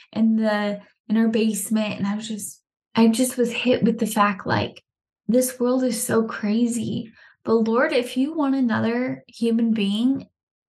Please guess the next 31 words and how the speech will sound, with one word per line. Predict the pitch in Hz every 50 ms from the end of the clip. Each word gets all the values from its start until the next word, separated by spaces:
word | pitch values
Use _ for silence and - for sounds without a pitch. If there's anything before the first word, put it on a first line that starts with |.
| _ _ _
in | 220 226 220
this | 220 233 240 233 - - -
world, | - - 220 226 240 269 302 320 294 - - _ _ _ _ _ _ _ _ _ _ _ _ _ _ -
like, | 247 233 226 220 202 - - _ _ _ -
I'm | - 214 233 233 233
an | 240 240
open | 214 190 - 226 202 196
vessel. | - - 190 - - - - - -
<laughs> | - - - - - -
Like, | - 240 240 226 226 - -
I | 233 247 233
was | 240 226 220 208
very | 196 202 190 196 196 220 214 208 208 214 208 202 - -
open | - - - - - 127 - - - - - - - - - - - - - _ _ -
to, | - - - 220 214 214 214 214 208 208 220 -
if | - 220 214 -
the | 214
Lord | 208 208 208 208 208 208
wanted | 208 202 202 208 208 202 - - _ _
to | - 233 214
give | 220 220 220
us | 220 214 - -
another | 208 208 214 220 214
baby, | 214 214 214 220 233 262 302 330 320
I | - - - 110 110
was | 107 104 -
going | - - 113 117 117 113 110
to | - - 113 110 110 110 110 113 117 113 - - - - - - - - _ -
happily | - - - 240 220 214 - - 226 220 220 220 214 214 214 214 -
receive | - 220 196 202 196 190 - - 180 185 185 - -
that. | - - 202 190 - - - -